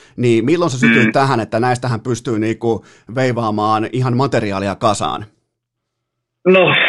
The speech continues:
Speaker 2: kyllä se niinku, nörttis on aina ollut. Numerot on aina ollut jotenkin kiinnostavia, ja koska en ole itse ikinä huipulla pelannut, en, en ole voinut sille oman kokemuksen perusteella ikinä, ikinä selittää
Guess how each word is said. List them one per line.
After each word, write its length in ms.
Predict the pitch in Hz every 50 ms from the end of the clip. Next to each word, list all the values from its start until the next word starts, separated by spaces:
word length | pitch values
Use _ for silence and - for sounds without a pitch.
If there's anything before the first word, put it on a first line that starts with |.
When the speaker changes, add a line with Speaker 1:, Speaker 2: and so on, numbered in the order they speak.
| - - - _ _ _ _ _
Speaker 2:
kyllä 240 | - 190 165 160 165
se 60 | 185
niinku, 220 | 196 175 147 147 160 143 127 120 - - - - - - - _ - - - - 127 165
nörttis 380 | 175 165 - - - - -
on 140 | 190 170 165
aina 240 | 165 151 123 113 107
ollut. 160 | 107 110 127
Numerot 360 | 170 202 202 202 196 196 196
on 120 | 208 196 190
aina 220 | 185 170 147 139
ollut 160 | 139 139 151
jotenkin 300 | 160 156 135 120 117 - -
kiinnostavia, 640 | 131 123 117 113 110 - - 127 110 107 113 110 110
ja 40 | 107
koska 280 | 120 107 - - 123
en 140 | 120 123 127
ole 60 | 131 135
itse 240 | 143 139 - 135 120
ikinä 320 | 123 120 131 117 117 113 135
huipulla 460 | 156 156 143 117 - 123 120 117 - -
pelannut, 480 | 127 120 120 113 113 113 113 113 110 - _ _ _ _ -
en, 140 | 123 123 135 135 -
en 140 | 143 139 139
ole 100 | 131 123
voinut 240 | 139 139 135 127 -
sille 160 | - 135 -
oman 300 | - 151 147 147 131 123
kokemuksen 500 | 101 120 104 123 117 113 107 - 127 110 - _
perusteella 480 | - 139 139 127 107 - - 113 110 107
ikinä, 380 | 110 104 113 110 110 110 110 - - _ _ _ -
ikinä 240 | 117 127 123 117 -
selittää 440 | - 135 123 117 110 - - 107 107